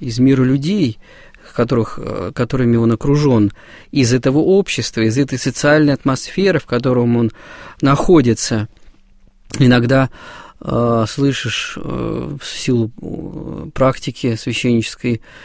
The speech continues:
такие отрицательные какие-то моменты, что «Как же так, вот такое-то, такое-то». Ну, хорошо, а ведь общество тоже,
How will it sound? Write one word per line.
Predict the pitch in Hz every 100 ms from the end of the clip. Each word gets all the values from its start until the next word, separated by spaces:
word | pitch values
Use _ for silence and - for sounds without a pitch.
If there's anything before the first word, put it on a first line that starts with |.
| - -
такие | 120 117
отрицательные | 110 131 - 180 190 - 151 147 135
какие-то | 131 - 135 135
моменты, | 127 143 147 147 127 135 117 - - - - -
что | - 123
«Как | 151 135
же | 143
так, | 131 135 147 147 -
вот | 147 - - - - - - -
такое-то, | 170 170 147 156 156 143 147 143
такое-то». | 113 - 147 151 147 127 139 135 - - - - - - - - _ -
Ну, | 123 120 123 123
хорошо, | - 127 143 - 180 107 - - - -
а | - 110
ведь | 107 -
общество | 190 202 - 120 - 143
тоже, | - 147 233 240 165